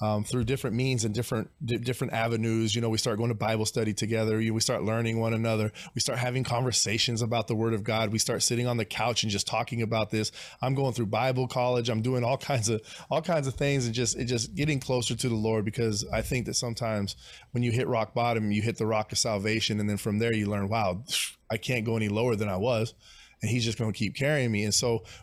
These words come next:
we, just conversation. My wife and I, we just love to have conversations. And so one day she comes in the kitchen, and I think this was January of twenty twenty, actually.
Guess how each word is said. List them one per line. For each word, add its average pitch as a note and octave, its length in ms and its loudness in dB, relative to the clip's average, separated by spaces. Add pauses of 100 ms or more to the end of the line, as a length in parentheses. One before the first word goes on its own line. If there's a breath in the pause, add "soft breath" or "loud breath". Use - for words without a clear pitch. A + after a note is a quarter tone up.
(120)
we, - 220 -2
just F#3+ 240 0
conversation. C3+ 680 0
My A2 100 -2
wife C3 340 0
and D3+ 100 2
I, A2+ 160 2
we A#2 160 0
just E3 260 0
love A#2 280 2
to B2 80 0
have A2+ 200 0
conversations. G#2 760 -2 (380 loud breath)
And B2 80 2
so C#3+ 140 2
one E3 160 2
day E3 140 4
she D3+ 120 0
comes D3+ 240 0
in C#3 60 0
the C3 80 2
kitchen, D3+ 420 0
and C3 120 2
I B2+ 40 0
think F#3 200 -4
this A#2 160 0
was G2 120 0
January A2 540 2
of G2 100 0
twenty A2 460 0
twenty, A2+ 400 -2
actually. G2 460 -2